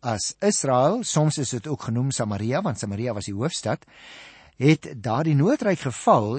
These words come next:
en die Assiriërs, wat die veroweraars was, het die inwoners van die land weggevoer. En hulle het dit na-, natuurlik ook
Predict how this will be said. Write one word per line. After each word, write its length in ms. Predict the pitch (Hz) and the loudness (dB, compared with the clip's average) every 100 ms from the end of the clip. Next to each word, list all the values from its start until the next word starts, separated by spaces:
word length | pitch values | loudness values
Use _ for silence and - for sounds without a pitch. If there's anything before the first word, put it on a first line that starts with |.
| 185 | -4
en 200 | 143 135 | -2 0
die 100 | 147 | -2
Assiriërs, 720 | 127 - 254 170 123 147 - | -4 -2 2 4 2 2 -2
wat 140 | 120 120 | -2 -2
die 80 | |
veroweraars 680 | 127 175 240 262 143 101 92 101 | -2 -2 -2 0 0 0 -2 -6
was, 280 | 92 - - _ _ _ | -8 -8 -12 _ _ _
het 140 | 127 139 | 0 0
die 100 | 175 | 2
inwoners 560 | 185 202 170 139 135 | 2 4 4 2 0
van 160 | - 117 | -2 -2
die 80 | 110 | 0
land 240 | 120 107 | -2 -2
weggevoer. 600 | 101 120 120 120 95 - _ - - - - | -4 -4 -4 -4 -6 -10 _ -20 -20 -12 2
En 340 | 160 202 240 | 4 4 2
hulle 240 | - 135 156 | 2 4 4
het 40 | 143 | 4
dit 200 | 131 143 | 0 -2
na-, 120 | 131 - | -8 -4
natuurlik 600 | 156 127 - 240 208 190 | 0 0 0 -2 0 2
ook 280 | 175 - | 0 0